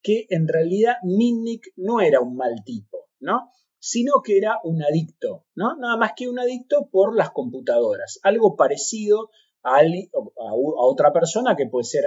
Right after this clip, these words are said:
adicto a las drogas, al alcohol o a las apuestas compulsivas. Este, entonces dijo, "Lo que pasa es que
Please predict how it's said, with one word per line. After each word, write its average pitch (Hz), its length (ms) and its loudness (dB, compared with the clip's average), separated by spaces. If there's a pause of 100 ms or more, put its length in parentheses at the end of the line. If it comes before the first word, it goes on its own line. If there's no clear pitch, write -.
adicto 127 380 -6
a 123 40 0
las 120 160 -4
drogas, 185 460 6
al 113 140 0
alcohol 160 580 0 (240)
o 156 320 4
a 117 80 -4
las 110 200 -6
apuestas 117 460 -6
compulsivas. 110 920 -8 (400)
Este, 127 440 -8
entonces 160 480 0
dijo, 190 500 6
"Lo 120 180 -6
que 127 120 -2
pasa 160 260 0
es 139 80 -8
que 156 200 -10